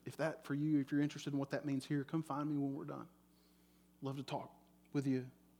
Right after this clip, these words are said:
about that. Lastly, maybe for some of us today, it means taking the step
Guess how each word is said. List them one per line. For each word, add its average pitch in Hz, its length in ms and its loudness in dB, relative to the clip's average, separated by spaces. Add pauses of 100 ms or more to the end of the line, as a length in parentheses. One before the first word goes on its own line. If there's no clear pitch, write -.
about 120 200 -4
that. 127 260 -2 (840)
Lastly, 139 540 2 (1300)
maybe 135 200 4
for 143 140 0
some 165 180 0
of 143 100 2
us 135 100 -6
today, 135 280 2
it 127 100 0
means 143 220 4
taking 143 300 0
the 127 60 0
step 143 460 -4